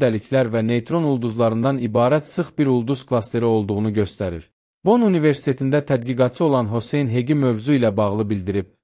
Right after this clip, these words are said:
qaranlıq ulduz klasterləri Samanyol kimi böyük qalaktikalarla milyardlarla il ərzində baş verən cazı qarşılıqlı təsirləri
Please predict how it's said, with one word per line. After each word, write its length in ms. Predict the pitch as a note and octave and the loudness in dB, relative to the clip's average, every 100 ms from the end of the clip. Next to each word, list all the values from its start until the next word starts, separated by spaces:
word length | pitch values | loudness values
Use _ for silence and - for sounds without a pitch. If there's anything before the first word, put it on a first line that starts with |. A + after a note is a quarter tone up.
| _ | _
qaranlıq 440 | C#3 D3 E3 G#3 F#3+ | 0 2 2 2 2
ulduz 360 | D#3 D3 D#3+ | 2 2 -2
klasterləri 640 | - B2 - A#2 G#2 G#2 A2+ | -2 -2 0 -2 0 0 -2
Samanyol 520 | - C3+ C#3 D3+ G3+ | -2 -2 0 2 0
kimi 340 | F3+ D3 C3+ A2+ | 0 -2 -2 2
böyük 240 | D3+ E3+ | 2 2
qalaktikalarla 720 | C#3+ C3+ - - C3+ D3 C3+ A2 | 2 0 -2 -4 2 2 2 0
milyardlarla 680 | A2+ A2+ A2+ A2 D3+ C#3+ A#2 | 0 2 0 2 0 2 0
il 160 | C3 | 2
ərzində 520 | B2 G#2+ G#2 G#2+ G#2+ G#2+ | 2 0 -2 -2 0 0
baş 240 | C#3+ - | -2 -2
verən 220 | A#2+ A#2 | -2 -2
cazı 360 | G#2+ A#2 A#2 C3+ | 0 0 0 0
qarşılıqlı 520 | B2 A2 - A2 C3 | 0 0 -4 -4 -4
təsirləri 560 | B2+ A2+ - A2 A2 | -2 -2 -2 -2 0